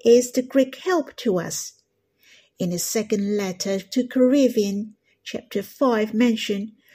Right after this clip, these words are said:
"For the love of Christ compels us, because we judge thus, that if one died for all, then all die.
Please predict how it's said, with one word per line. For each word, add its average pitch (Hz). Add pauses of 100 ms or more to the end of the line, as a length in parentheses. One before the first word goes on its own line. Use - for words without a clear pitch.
(160)
"For 339
the 339
love 330
of 302
Christ 240
compels 233
us, - (760)
because 208
we 202
judge 208
thus, 262 (400)
that 220
if 208
one 220
died 208
for 202
all, 233 (220)
then 247
all 294
die. 247